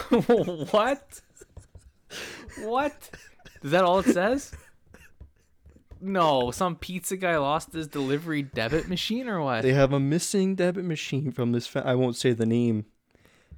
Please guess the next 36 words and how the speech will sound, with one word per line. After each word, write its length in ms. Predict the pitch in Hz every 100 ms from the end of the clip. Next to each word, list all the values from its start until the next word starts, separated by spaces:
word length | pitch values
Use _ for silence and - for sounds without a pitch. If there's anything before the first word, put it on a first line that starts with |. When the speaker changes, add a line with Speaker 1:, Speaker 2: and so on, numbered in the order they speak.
| -
Speaker 2:
Uh, 60 | 139 _ -
yeah. 420 | 131 110 147 131 - - -
"There 140 | - 143
will 80 | 156
be 120 | 147
a 80 | 143
hundred 220 | 151 214
dollar 260 | 202 196 196
reward 640 | 202 185 220 277 143 - -
for 140 | -
the 100 | 139 131
return 260 | 120 131 127
of 140 | 117
the 60 | 131
Speaker 1:
No. 40 |
Speaker 2:
machine, 320 | 131 - 139
regardless 520 | 131 123 135 160 160 143
of 40 |
the 60 | 131
condition 600 | 135 131 156 - 170 -
it 160 | 139
is 160 | 143 123
in." 440 | 147 156 117 110 - _ _ _ - _ - -
Speaker 1:
That, 320 | 214 214 -
what? 460 | 175 190 247 254 -
How 200 | - 190
do 80 | 233
you 160 | 220
lose 400 | 165 165 196 214
a, 140 | 196 131 - - - - - - _ - - -
a 200 | 151 139
delivery 600 | 127 131 127 147 180 170
debit 500 | 135 - 120 160 170
machine? 520 | 120 120 - 104 104 - _ _ - _ - _ - - -
That's 240 | - 151 -
impressive. 720 | 135 - 123 147 - 107 107